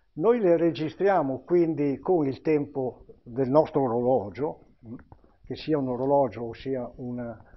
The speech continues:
meridiana è la stessa cosa, quindi vedete il riferimento alle altre conferenze,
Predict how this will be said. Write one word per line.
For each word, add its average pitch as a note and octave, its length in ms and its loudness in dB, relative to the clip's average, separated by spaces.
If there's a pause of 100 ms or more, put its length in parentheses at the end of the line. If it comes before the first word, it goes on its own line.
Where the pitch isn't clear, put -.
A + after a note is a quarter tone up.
(140)
meridiana B2 800 -6
è C3 280 -10
la A#2+ 160 -14
stessa C#3+ 400 -12
cosa, A#2+ 400 -12
quindi G#2 360 -14 (560)
vedete A#2+ 520 -8
il C3 180 -8
riferimento B2+ 640 -4
alle A#2+ 120 -6
altre A#2+ 240 -10
conferenze, D#3 960 -4